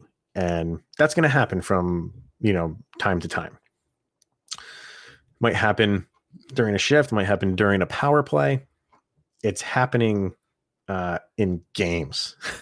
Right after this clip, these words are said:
<laughs> uh, across full games. It,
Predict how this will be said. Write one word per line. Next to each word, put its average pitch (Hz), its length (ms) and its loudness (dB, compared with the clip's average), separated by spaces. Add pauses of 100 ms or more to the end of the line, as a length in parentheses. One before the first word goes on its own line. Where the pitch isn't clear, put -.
(220)
<laughs> - 480 -14
uh, 98 180 2
across 95 460 0
full - 400 -2
games. 85 560 -4 (920)
It, 117 240 2